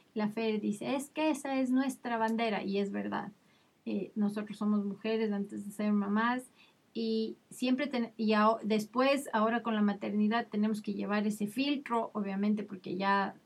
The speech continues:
no sé, ya no te vas a vestir como cuando tenías veinte o, o ya no vas a hacer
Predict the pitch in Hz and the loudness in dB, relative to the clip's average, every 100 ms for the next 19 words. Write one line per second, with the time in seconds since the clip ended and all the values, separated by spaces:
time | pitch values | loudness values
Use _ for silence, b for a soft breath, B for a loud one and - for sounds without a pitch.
0 | _ - 170 175 180 - - 180 214 - | _ -12 -10 -8 -8 -10 -10 -8 -8 -10
1 | - 165 175 190 185 190 180 175 180 156 | -10 -8 -4 -4 -4 -4 -2 -2 -2 -4
2 | - 180 190 - 185 170 175 185 190 202 | -10 -12 -10 -6 -4 -4 -4 0 2 2
3 | 180 175 208 220 214 220 214 220 214 - | 0 2 4 2 0 0 2 0 -2 -4
4 | 202 202 202 196 b b b b _ 208 | 0 2 2 0 b b b b _ -4
5 | 208 190 190 190 185 202 190 190 185 185 | 0 0 0 0 2 2 2 2 0 2
6 | 202 | 2